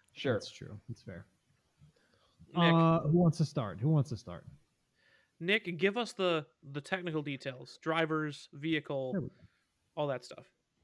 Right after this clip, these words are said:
Speaker 1: So, yeah, sure. So this is, um, essentially a, a promotional effort for, uh, Nas-,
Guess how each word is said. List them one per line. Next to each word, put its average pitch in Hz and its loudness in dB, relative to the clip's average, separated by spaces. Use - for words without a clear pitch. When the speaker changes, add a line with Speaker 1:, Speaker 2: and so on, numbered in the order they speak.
Speaker 1:
So, - 4
yeah, 180 4
sure. 160 -2
So 160 -4
this 160 -6
is, 214 -8
um, 143 0
essentially 175 2
a, 131 -2
a 131 -4
promotional 135 0
effort 104 -6
for, 110 -4
uh, 98 -2
Nas-, 120 -2